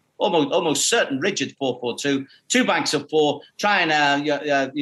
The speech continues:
use, um, a, a little bit of pace on the, on the break and get some clean sheets behind them and work their way up the table. I see it absolutely happening, and then him getting sacked at the end of the year once he's done the job. But he's gonna be paid a lot of money if he keeps Watford in the Premier Division.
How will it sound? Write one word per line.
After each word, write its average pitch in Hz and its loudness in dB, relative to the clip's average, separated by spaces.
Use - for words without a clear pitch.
use, 139 0
um, 123 0
a, 123 -4
a - -4
little 135 -4
bit 123 -6
of 127 -6
pace 139 -2
on 127 -2
the, 120 -4
on 123 -6
the 117 -6
break 156 0
and 135 0
get - -2
some - -6
clean 233 0
sheets - -2
behind 139 0
them 143 -2
and 127 -2
work 147 0
their 139 2
way 135 2
up 127 -4
the 127 -10
table. 120 -4
I 175 0
see 226 2
it - -2
absolutely 165 -2
happening, 120 -2
and 127 0
then 135 2
him 127 -2
getting 127 -4
sacked 120 -2
at 117 -8
the 120 -2
end 117 -4
of 120 -2
the 117 -6
year 117 4
once 110 -4
he's 104 -10
done 113 0
the 110 -6
job. 104 -2
But 185 -4
he's 220 -2
gonna 269 2
be 277 -2
paid 190 0
a 170 2
lot 160 -2
of 151 -4
money 175 -4
if 151 -4
he 175 -4
keeps 156 -4
Watford 151 0
in 139 4
the 135 2
Premier 170 0
Division. 135 -4